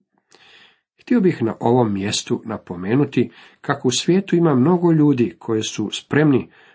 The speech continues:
proklinjati Božje ime. U to nema sumnje.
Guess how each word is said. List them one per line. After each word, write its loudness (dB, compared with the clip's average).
proklinjati -6
Božje -6
ime. -8
U -20
to -4
nema -6
sumnje. -6